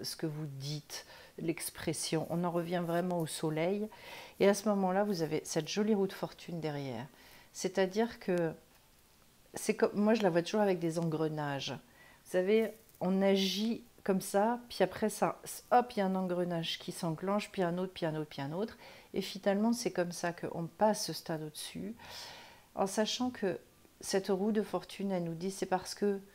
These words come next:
vous assumerez cette singularité qui est la vôtre, que justement, les événements derrière, ils vont s'enchaîner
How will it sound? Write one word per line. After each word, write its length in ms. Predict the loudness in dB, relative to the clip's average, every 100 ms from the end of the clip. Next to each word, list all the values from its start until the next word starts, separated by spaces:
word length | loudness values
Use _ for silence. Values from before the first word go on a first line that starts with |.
| -20 -20 -20 -20 -16 -6
vous 240 | 0 2
assumerez 480 | 2 0 0 4 2
cette 240 | 2 -2
singularité 760 | -2 -4 -2 -2 -2 -2 -4 -4
qui 140 | -2
est 40 |
la 120 | -2 -4
vôtre, 480 | -4 -6 -6 -14 -8
que 160 | -6
justement, 640 | -4 -6 -4 -4 -2 0 0
les 240 | 0 -2
événements 380 | -2 -2 -2 -2
derrière, 360 | -2 -2 -2
ils 60 | -4
vont 140 | -4
s'enchaîner 520 | -6 -6 -4 -4 -4